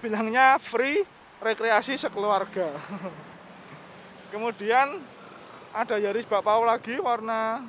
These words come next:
hitam, plat A B. Tipe E, Matic, tahun dua ribu tujuh. Pasang harga di angka sembilan puluh dua juta. Nomornya tertera di sebelah sini. Yaris tipe E, Matic.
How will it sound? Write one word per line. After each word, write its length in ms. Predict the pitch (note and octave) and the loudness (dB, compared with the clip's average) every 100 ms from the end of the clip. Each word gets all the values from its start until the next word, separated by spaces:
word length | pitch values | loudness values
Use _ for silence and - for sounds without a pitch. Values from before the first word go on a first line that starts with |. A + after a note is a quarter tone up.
| - - - | -16 -20 -14
hitam, 400 | E3 F#3+ A3 F#4 | -2 2 2 0
plat 160 | D#4 F#3+ G3 | -2 -2 0
A 80 | |
B. 320 | G3+ F#3+ A3+ F#4+ - - - - - - - - - - - - - - - - - - - - - - - | -2 -2 -4 -4 -14 -20 -20 -20 -20 -20 -20 -20 -20 -20 -20 -20 -20 -20 -20 -20 -20 -20 -20 -20 -20 -20 -16
Tipe 280 | G#3 A3 G#3+ G3+ A#3 | -6 0 2 2 0
E, 240 | A3 E3 D3+ E3+ | 0 0 -4 -8
Matic, 400 | F#3+ E3 A#3 - - - | -8 -6 -10 -10 -20 -8
tahun 320 | G3 G#3+ A3 | 0 2 0
dua 160 | G#3 F#3 | -2 -2
ribu 240 | F#3 G3+ | -2 -6
tujuh. 400 | G3 G#3 A3 F#3+ C3 - - | -8 -8 -6 -8 -8 -18 -10
Pasang 240 | F3 G3+ G3 | -6 -4 -4
harga 240 | F3+ G#3+ | -2 -2
di 80 | G#3 | -2
angka 240 | F3+ F3+ | -4 -2
sembilan 480 | G#3 A3+ F#3 F3 F3+ | -4 -4 -6 -4 -4
puluh 160 | F#3 G#3 | -4 -4
dua 240 | F#3 E3 | -4 -8
juta. 320 | D#3+ F3 D#3 - - - - - - - - | -8 -6 -6 -6 -16 -20 -20 -20 -20 -20 -14
Nomornya 480 | F#3+ F#3+ F#3+ A3+ | -8 -6 -4 -4
tertera 320 | A3 - G#3 G3+ | -4 -4 -4 -4
di 80 | |
sebelah 240 | F3+ E3+ E3+ | -6 -10 -8
sini. 480 | F3 F3+ F4 - - - - - - - - - D#3 | -8 -8 -10 -14 -20 -20 -20 -20 -20 -20 -20 -20 -6
Yaris 720 | E3+ E3 E3 E3+ G#3+ A#3 - | -2 0 0 0 -2 -4 -10
tipe 500 | G#3+ G#3 - G#3+ G#3+ G#3+ - - | -12 -12 -6 -2 0 0 -4 -8
E, 320 | G#3+ F#3+ D#3 | -6 -6 -6
Matic. 320 | F3 F#3 G3 | -8 -6 -6